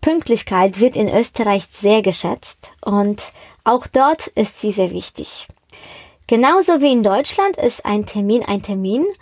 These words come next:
und diesen solltest du auch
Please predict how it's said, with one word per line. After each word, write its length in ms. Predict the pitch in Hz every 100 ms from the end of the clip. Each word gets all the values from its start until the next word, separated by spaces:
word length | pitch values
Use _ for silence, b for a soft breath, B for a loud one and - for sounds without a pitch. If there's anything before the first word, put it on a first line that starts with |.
| b b b b _
und 400 | 233 269 285 -
diesen 640 | 262 339 320 320 330 330
solltest 580 | 247 247 285 285 262 -
du 100 | 220 -
auch 440 | 214 247 262 269